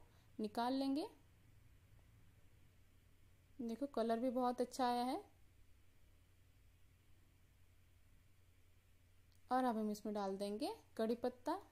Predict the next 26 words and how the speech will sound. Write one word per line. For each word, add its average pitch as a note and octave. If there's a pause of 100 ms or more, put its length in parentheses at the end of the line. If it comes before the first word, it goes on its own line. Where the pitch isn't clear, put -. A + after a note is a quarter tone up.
यहाँ A#3
को A#3
मैंने A#3 (680)
कड़ी A#3
पत्ते A#3
को A#3+
अच्छे A#3+
से B3+
धो A3 (140)
के F4+ (640)
dry A3
कर B3
लिया C4
था। D#4 (1700)
अब A#3 (100)
कड़ी A3+
पत्ते A#3
को A#3
हम C4+ (720)
मूंगफली A#3
के A#3
दानों G#3+
में D4
mix A#3
कर B3
लेंगे। B3+